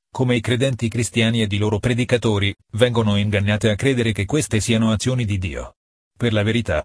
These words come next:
questo genere possono ottenerle anche esseri umani dotati di conoscenza, persone molto brave a sapere come utilizzare il potere occulto.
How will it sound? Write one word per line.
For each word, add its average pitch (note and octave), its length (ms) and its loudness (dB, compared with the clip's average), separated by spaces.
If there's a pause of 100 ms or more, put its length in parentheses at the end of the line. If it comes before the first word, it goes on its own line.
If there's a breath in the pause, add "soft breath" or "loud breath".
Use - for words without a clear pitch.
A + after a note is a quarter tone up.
(140)
questo C3 380 0
genere C#3+ 360 2
possono A#2+ 360 0
ottenerle A2+ 560 0
anche A#2 200 -2
esseri A#2 320 0
umani A#2+ 360 0
dotati A2+ 400 2
di G#2+ 120 0
conoscenza, G#2+ 720 0 (160)
persone A#2 480 0
molto A#2 320 0
brave A2 280 2
a G#2 60 2
sapere G#2+ 360 0
come B2 220 2
utilizzare A2+ 580 0
il G#2+ 80 0
potere A2+ 340 0
occulto. D2 680 -6